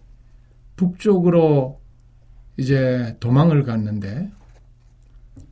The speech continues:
뭐, 여러 군데 흩어졌습니다마는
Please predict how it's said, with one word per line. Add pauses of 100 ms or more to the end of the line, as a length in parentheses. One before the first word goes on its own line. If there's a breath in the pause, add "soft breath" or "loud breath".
(1080)
뭐,
여러
군데 (1600)
흩어졌습니다마는